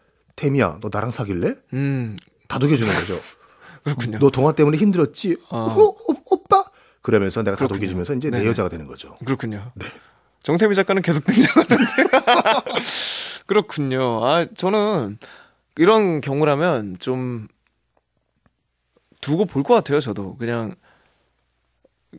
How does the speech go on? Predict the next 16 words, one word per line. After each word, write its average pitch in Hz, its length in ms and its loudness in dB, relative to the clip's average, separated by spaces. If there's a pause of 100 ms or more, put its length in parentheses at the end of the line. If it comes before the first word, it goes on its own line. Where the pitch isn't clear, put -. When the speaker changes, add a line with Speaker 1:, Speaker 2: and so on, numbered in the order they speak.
(220)
Speaker 2:
둘이 208 560 0
뭐 147 140 2
싸운다고 233 460 4
해서 175 120 -2
결론이 131 380 -4
나고 110 200 -4
그런 117 220 -8
게 151 80 -6
아니라 117 540 -8 (800)
그 120 640 2
사랑을 196 400 2
쟁취할 117 400 -2
수 - 120 -10
있는 123 320 -6
그런 117 240 0
거는 135 320 -4